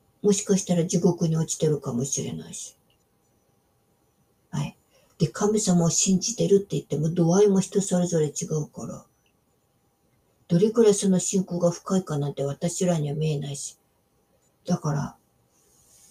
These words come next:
もう人をね、どうのこうのっていうのはね、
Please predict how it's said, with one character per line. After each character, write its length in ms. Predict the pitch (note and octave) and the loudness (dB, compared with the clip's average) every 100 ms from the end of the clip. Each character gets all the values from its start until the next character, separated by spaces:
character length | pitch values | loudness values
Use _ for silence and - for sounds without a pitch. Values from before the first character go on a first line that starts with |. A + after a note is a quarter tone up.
| _ _ _ _ - | _ _ _ _ -6
も 120 | D#3 | -4
う 20 | |
人 420 | C#3+ - - A#3 | -4 -8 -2 2
を 100 | A#3 | 2
ね、 220 | G#3 G3+ F#3 | 4 4 2
ど 280 | F#3 G3+ | 4 6
う 80 | G#3 | 6
の 120 | F3+ | 4
こ 220 | E3 - F3+ | 0 -2 -2
う 60 | |
の 140 | E3 D3+ | 0 -2
っ 40 | _ _ _ | _ _ _
て 100 | C#3+ | -4
い 20 | |
う 60 | C#3 | 0
の 100 | C#3 | -2
は 100 | C3 | -4
ね、 320 | C3 A#2+ | -6 -10